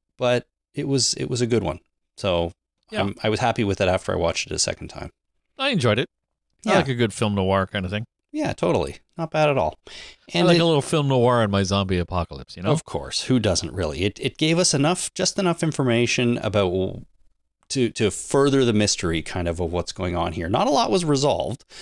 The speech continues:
Speaker 1: You know, I mean, I guess the Max Stephanie thing is, is pretty big,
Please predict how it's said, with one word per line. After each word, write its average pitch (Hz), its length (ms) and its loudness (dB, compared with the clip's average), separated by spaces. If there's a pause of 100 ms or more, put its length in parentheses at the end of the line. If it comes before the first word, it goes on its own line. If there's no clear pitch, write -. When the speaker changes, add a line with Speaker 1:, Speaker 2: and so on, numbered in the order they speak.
(340)
Speaker 1:
You 113 80 -4
know, 95 300 0 (140)
I 127 80 -2
mean, 113 360 2
I 113 60 -4
guess 123 260 0
the 101 140 -4
Max 95 580 -2
Stephanie 95 420 -2
thing 87 240 -2
is, 85 180 -2
is - 160 -4
pretty 92 460 0
big, 87 420 -2